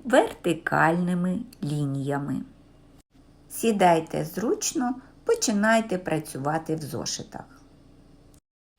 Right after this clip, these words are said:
Біля вольєру зі слонами ростуть ось такі гарні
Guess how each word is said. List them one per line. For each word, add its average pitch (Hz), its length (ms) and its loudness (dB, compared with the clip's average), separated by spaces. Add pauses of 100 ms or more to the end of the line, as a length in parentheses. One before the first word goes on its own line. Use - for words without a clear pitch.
(360)
Біля 160 460 4
вольєру 147 760 0
зі 185 220 0
слонами 151 760 -2 (440)
ростуть 180 720 2
ось 170 220 4 (160)
такі 170 580 -2 (140)
гарні 180 540 0